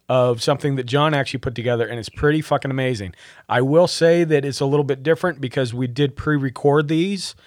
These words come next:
um, because we had some, you know, some fancy stuff in the background. These are the last ones that where we are all in the studio together. So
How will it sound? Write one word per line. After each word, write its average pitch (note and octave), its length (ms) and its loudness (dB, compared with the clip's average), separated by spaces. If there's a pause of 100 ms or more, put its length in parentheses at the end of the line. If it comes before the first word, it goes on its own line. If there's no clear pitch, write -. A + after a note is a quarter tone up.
(280)
um, A#2+ 480 0
because B2+ 340 -4
we B2 120 -4
had B2+ 220 -2
some, A#2+ 440 -4 (260)
you B2 60 -14
know, A#2 120 -6
some A#2 180 -10
fancy C3 320 -4
stuff C3 200 -2
in - 60 -18
the C3 40 -6
background. C3+ 520 -2 (380)
These C#3+ 400 0
are D3+ 80 2
the C3+ 120 0
last B2+ 520 2
ones B2+ 600 -4 (360)
that B2+ 240 0
where C3 200 0
we C3 180 0
are C3 100 0
all C3 280 2
in B2 60 -4
the B2 60 -6
studio B2 380 -2
together. G#2+ 460 -4
So G#2 380 -2